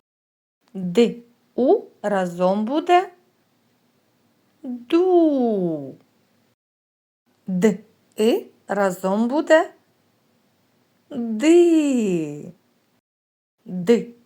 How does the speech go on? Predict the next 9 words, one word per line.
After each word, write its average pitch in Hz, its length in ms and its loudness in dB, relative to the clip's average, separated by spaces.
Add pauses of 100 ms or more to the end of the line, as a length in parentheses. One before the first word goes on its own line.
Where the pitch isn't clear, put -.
(280)
Е 226 240 2 (220)
разом 185 640 -2
буде 233 460 0 (1080)
де. 202 1200 -2 (1700)
Д, 190 360 0 (440)
І 190 380 -4 (220)
разом 180 680 -2
буде 254 460 -2 (1500)
ДІ. 214 800 -2